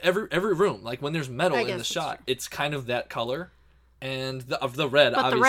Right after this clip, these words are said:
Speaker 2: red, obviously.
Speaker 1: The red is a different shade. The red is definitely more muted. And, like,
Speaker 2: Definitely.
Speaker 1: in, for, in Palps's, in
Speaker 2: Yeah.
Speaker 1: Sheev's room. But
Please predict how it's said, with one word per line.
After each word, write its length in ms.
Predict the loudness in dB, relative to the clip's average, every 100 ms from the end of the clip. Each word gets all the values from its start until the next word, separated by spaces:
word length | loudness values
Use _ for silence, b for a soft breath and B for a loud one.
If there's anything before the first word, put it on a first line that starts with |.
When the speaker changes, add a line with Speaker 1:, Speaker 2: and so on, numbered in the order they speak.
| 6
Speaker 2:
red, 40 |
obviously. 420 | 4 -4 -8 -4 2
Speaker 1:
The 100 | 6
red 200 | 6 4
is 140 | 0
a 40 |
different 280 | 0 -2 -2
shade. 500 | -4 -4 -4 -4 -8 -16 _ _
The 80 | -6
red 180 | -2 -2
is 120 | -2
definitely 360 | -2 -2 -2 -8
more 280 | -6 -6 -6
muted. 520 | -6 -6 -4 -4 -6 _ _ _ _ _
And, 140 | -16 -12
like, 320 | -10 -12 -16 _ _ -4
Speaker 2:
Definitely. 680 | -2 -2 -6 -12 -14 -16 -20 _ _
Speaker 1:
in, 160 | -8 -8
for, 160 | -8
in 160 | -6 -4
Palps's, 500 | 0 -2 0 -6 -4
in 340 | -8 -8 -12 -10
Speaker 2:
Yeah. 180 | -4 -4
Speaker 1:
Sheev's 280 | -4 -8 -10
room. 380 | -10 -8 -8 -4
But 200 | -6